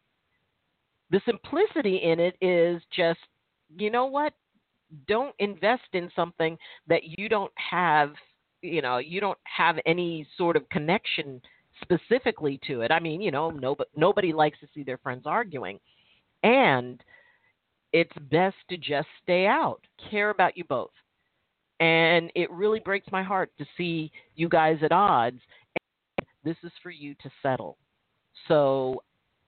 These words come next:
I'm not gonna take sides. I'm not going to, uh, interfere with this. This is your process. This is what you're gonna do. If you would like my help and you both would like my help, I'm happy to give it. But other than that, you know,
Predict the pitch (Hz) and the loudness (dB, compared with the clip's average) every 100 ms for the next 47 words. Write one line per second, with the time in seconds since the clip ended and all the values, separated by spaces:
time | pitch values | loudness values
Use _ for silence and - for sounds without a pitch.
0 | - 139 135 143 175 165 175 151 - 139 | -2 -2 2 0 0 0 0 0 2 4
1 | 135 135 143 _ _ _ _ _ _ _ | 6 4 -2 _ _ _ _ _ _ _
2 | _ _ - 135 135 139 151 143 143 143 | _ _ -4 -2 2 0 0 -4 -4 -6
3 | 139 156 143 139 143 - - - - _ | -8 -6 -6 -6 -12 -18 -20 -20 -20 _
4 | - 139 110 104 - _ 151 196 247 - | 2 4 4 2 -2 _ -2 0 -2 -2
5 | 233 220 196 165 - 127 127 156 147 151 | 2 2 2 0 2 2 2 -4 -4 -6
6 | 135 139 165 202 - 175 165 - 160 160 | -6 0 2 2 2 2 2 2 0 0
7 | - 139 - 147 135 135 - 143 175 190 | -4 -6 -6 -10 -4 -4 -2 0 0 2
8 | 202 147 143 139 - 131 139 151 - 202 | -2 0 0 0 -2 -4 2 2 2 0
9 | 190 175 151 147 - - - 139 135 - | -2 0 0 0 -4 -20 -10 -10 -6 0
10 | 151 - 156 170 165 160 151 156 139 - | 0 0 -2 2 2 0 0 0 -2 -2
11 | 139 147 156 147 143 147 127 117 - - | -4 -2 -2 -2 -4 -2 -2 -4 -8 -18
12 | - - - 180 226 247 233 233 208 165 | -6 -2 2 2 0 -2 0 2 4 2
13 | - _ - 165 156 151 151 | 0 _ -10 -6 -2 -2 -4